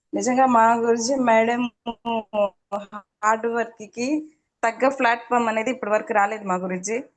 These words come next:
So అంత యాక్టివ్ పర్సన్, చాలా నెట్వర్క్ మార్కెటింగ్స్ చేశారు మా గురుజీ. So చాలా వాటిల్లో డబ్బులు పోగొట్టుకున్నారు, అయినా నమ్మకాన్ని కోల్పోలేదు మా గురుజీ.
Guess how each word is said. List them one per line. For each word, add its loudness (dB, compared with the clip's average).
So 0
అంత 4
యాక్టివ్ 0
పర్సన్, 0
చాలా 2
నెట్వర్క్ -2
మార్కెటింగ్స్ -2
చేశారు 0
మా 4
గురుజీ. -4
So -6
చాలా 4
వాటిల్లో 0
డబ్బులు -2
పోగొట్టుకున్నారు, 0
అయినా 2
నమ్మకాన్ని 2
కోల్పోలేదు -2
మా 0
గురుజీ. -8